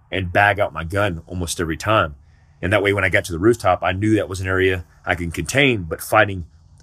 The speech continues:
along the side of a building, I knew I had pr-, plenty of protection from assaulters and everything else. Um, but th-, the kit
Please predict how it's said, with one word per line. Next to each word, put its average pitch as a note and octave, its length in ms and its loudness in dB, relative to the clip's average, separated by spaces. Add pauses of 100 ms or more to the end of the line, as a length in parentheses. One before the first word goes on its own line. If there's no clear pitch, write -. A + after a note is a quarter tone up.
along G#2 460 0
the E2+ 100 -4
side C3 340 4
of G2+ 80 -4
a F#2 80 -6
building, F2+ 440 -4 (280)
I G2 120 0
knew G#2+ 120 2
I F#2+ 60 4
had F2+ 260 0
pr-, G#2+ 180 -2 (140)
plenty G2+ 360 -2
of E2 200 -4
protection F#2 480 -4
from E2 160 -8
assaulters F2+ 540 -2
and E2+ 80 -6
everything E2 280 -4
else. A#2 340 0 (640)
Um, F#2 260 -2
but G2 120 -4 (120)
th-, F2+ 140 -12
the F#2 120 -2
kit C3 500 2